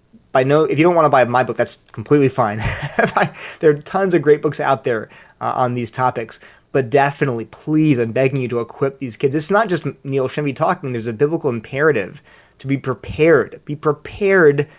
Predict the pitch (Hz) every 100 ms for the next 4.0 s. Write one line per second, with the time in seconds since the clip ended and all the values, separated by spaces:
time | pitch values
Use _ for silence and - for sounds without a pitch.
0 | _ _ 147 135 127 127 143 147 139 117
1 | 131 127 113 110 104 - - 123 107 -
2 | - - 117 101 - 117 - 113 110 107
3 | 117 110 113 - 110 104 117 - 110 92